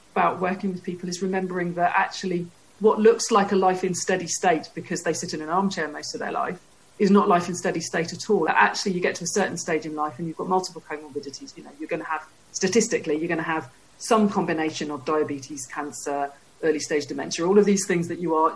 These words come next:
just statistically gonna have. So you've got all of that going on, which would be huge for us, right? We'd be crushed if we had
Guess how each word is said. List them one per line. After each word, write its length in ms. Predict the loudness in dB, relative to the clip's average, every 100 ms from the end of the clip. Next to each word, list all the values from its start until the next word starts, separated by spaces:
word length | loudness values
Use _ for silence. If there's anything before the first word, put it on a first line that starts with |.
| -2
just 240 | -4 -4 -2
statistically 560 | -2 0 -2 -4 -2
gonna 220 | -2 -4
have. 380 | -4 -4 -6 -8 -14 _ _ _ _
So 140 | 2
you've 220 | 2 4 2
got 100 | 4
all 100 | 4
of 60 |
that 180 | 2 0
going 280 | -2 -2 -4
on, 300 | -6 -6 -8 _ _ -6
which 160 | -4
would 100 | -4
be 100 | -4
huge 320 | 2 4 4
for 140 | 2 -4
us, 220 | -4 0
right? 140 | 0
We'd 120 | 0 -2
be 40 |
crushed 520 | 2 4 4 0 -6
if 140 | -10 -6
we 100 | -4
had 220 | -4